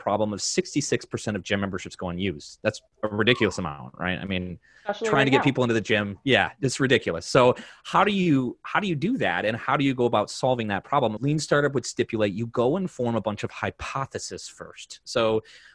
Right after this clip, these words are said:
Speaker 1: for us, one of the examples was, well,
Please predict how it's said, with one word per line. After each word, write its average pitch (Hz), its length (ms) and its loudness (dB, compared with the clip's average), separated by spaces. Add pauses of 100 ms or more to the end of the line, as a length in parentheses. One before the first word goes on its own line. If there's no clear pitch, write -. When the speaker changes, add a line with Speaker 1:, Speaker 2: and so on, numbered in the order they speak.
(100)
Speaker 1:
for 123 280 2
us, 117 560 4
one 131 180 -2
of 120 60 0
the 110 60 2
examples 104 880 -4
was, 104 260 -2 (720)
well, 156 540 2